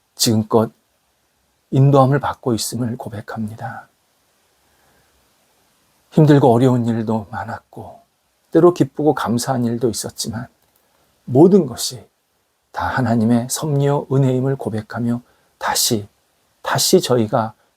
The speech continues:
영혼을 주 앞에 내어 맡깁니다. 하나님 위대하십니다. 하나님 놀라우신 분입니다. 우리를 선하게 이끄시는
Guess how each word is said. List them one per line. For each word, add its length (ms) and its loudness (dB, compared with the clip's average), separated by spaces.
영혼을 460 0
주 160 -6
앞에 240 -6
내어 240 -4
맡깁니다. 760 -10
하나님 400 0
위대하십니다. 880 -6
하나님 440 4
놀라우신 600 2
분입니다. 560 -6
우리를 340 4
선하게 460 2
이끄시는 580 -4